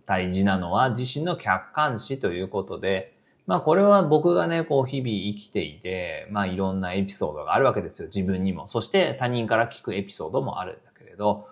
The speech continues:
あ、これ言語化しておく価値あるよなとか、言語化したい、綺麗に言葉にしておきたいなって思う時がたまにあるんですよね。で、それはまあ、ボイシーで、えー、定期的に話しているんですけど、まあ、毎回話題は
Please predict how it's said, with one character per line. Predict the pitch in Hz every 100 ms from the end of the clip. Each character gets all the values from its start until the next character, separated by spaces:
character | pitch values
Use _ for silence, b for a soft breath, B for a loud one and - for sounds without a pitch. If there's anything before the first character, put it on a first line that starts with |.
| B B
あ、 | 98 95 -
こ | -
れ | 160 220
言 | 139 180 208
語 | 208
化 | 208 196 180
し | -
て | -
お | 185
く | 180 180
価 | 170
値 | - 139
あ | 123
る | 127
よ | 104 87
な | 85 87 87 -
と |
か、 | 80 80 92
言 | 95 95
語 | 98
化 | 101 110
し | -
た | 127
い、 | 110
綺 | -
麗 | 202 190 180
に | 185
言 | 190 147 165
葉 | 165 165
に | 143
し | 127
て | -
お | 123 120
き |
た | - 127
い | 120
な | 104 101 101 104
っ | -
て | 82 - -
思 | 113 113 85
う |
時 | - 101 107
が | 117 113 b b b b 127
た | 127
ま | 196
に | 214
あ | 175
る | 95
ん |
で | -
す | -
よ | -
ね。 | 110 123 - 165 160
で、 | 202
そ | 208
れ | 220
は | 262
ま | 208 151
あ、 | 110
ボ | 131
イ | 120
シ | -
ー | 80
で、 | 73 71 95
え | 90
ー、 |
定 | 101 90
期 |
的 | - 80 104
に | 120
話 | 101 95 82 -
し |
て | 85
い | - 92
る | 90
ん |
で | -
す | -
け | 113
ど、 | 131
ま | 139
あ、 |
毎 | 135 185 208
回 | 208 170
話 | 120
題 | 117 117
は | 110